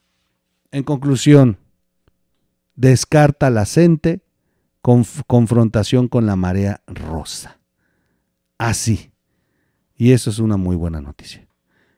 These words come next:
Es una muy buena noticia porque entonces lo que vamos a tener es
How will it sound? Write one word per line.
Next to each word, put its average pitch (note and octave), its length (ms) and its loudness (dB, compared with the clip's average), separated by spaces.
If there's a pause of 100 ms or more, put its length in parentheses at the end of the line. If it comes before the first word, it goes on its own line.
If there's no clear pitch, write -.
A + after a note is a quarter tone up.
(180)
Es F#3 200 0
una F#3+ 180 6
muy D#3+ 160 4
buena D3+ 180 4
noticia D#3 340 0
porque C#3 280 -2
entonces A#2+ 680 -2 (420)
lo G2+ 120 -2
que - 80 -2
vamos A#2 200 2
a B2+ 80 2
tener C3 340 2
es A#2+ 400 -2